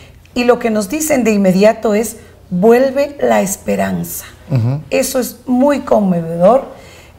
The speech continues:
Speaker 1: Eso es, eh, de una responsabilidad enorme.
Speaker 2: Pero vuelve la esperanza, ¿para qué? Eh, ¿sustentada en qué? ¿Qué vamos a hacer con esa esperanza?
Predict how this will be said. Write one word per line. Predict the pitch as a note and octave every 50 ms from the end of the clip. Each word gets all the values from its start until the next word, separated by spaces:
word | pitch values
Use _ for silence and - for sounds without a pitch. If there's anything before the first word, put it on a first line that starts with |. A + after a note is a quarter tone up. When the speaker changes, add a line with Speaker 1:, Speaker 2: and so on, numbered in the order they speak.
| - -
Speaker 1:
Eso | C4 C4 C4 - - A#3 A3
es, | G#3+ G#3+ A3+ A3+ A#3 A#3 A3+ - - - - - - - - - - - - - - - - -
eh, | F#3+ F#3+ F#3 F#3 F3+ F3 F3 E3+ F3 F3
de | G#3+ C4
una | C#4+ C#4 C#4
responsabilidad | C4 B3 - - A#3 F#3 - G#3+ G3+ G3 F#3+ F#3+ G#3 A3 A#3+
enorme. | A#3+ G#3 F#3+ G3+ G#3 G3+ F#3 E3 D#3 - - - - - - - - -
Speaker 2:
Pero | - C#3 C3+
vuelve | B2+ C#3 C#3+ D3 D3+ D3
la | C#3+ C#3
esperanza, | C3+ - C#3+ C3 C3 C3 C3 - C3+ -
¿para | B2+ A#2 A#2+ A2+
qué? | - - G2+ G2 F#2+ - - - - F#3+
Eh, | B2 A#2+ A#2 A2 A2 A2 - - - - - - - - C3+ B2 - -
¿sustentada | - - D3 - - D3 B2+ G#2+ C#3 C3 C3 B2+ B2 A2+ G#2
en | G2+ G#2 G#2+
qué? | G2 - C#3+ C3 A#2+ A2+ - - - - - -
¿Qué | - D3+
vamos | D#3 F3 F3+ F3 - -
a |
hacer | E3 - - D3+ A#2 A2+
con | - A#2 G#2+ A2
esa | A2 - - B2 A2 G2+ - - - - - - - - _ _ -
esperanza? | - - - - C3 A2+ G#2+ G#2 G2 F2+ E2+ - - -